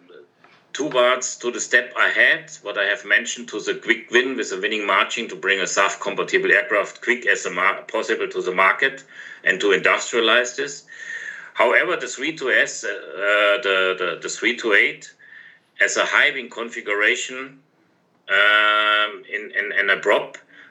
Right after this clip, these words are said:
gives a good opportunity also to think about the next steps on,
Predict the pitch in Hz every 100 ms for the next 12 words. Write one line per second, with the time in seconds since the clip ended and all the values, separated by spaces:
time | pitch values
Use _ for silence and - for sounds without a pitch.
0 | _ - 123 - - 135 - 120 110 -
1 | 110 135 127 120 92 107 123 120 113 98
2 | - 135 - 104 101 101 104 104 - -
3 | - 98 104 - - - 113 - - -
4 | - - - - _ - 95 98 95 95